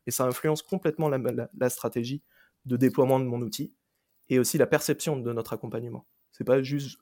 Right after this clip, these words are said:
Je viens, je vous aide et puis je pars ». C'est, on est vraiment de manière stratégique avec eux.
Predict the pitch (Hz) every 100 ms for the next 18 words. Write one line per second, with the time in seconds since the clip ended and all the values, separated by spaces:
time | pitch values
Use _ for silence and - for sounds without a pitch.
0 | 127 120 135 139 151 143 127 131 139 120
1 | - - 123 - _ _ _ - - 120
2 | 113 110 117 135 127 120 123 123 110 -
3 | - 117 127 - 151 _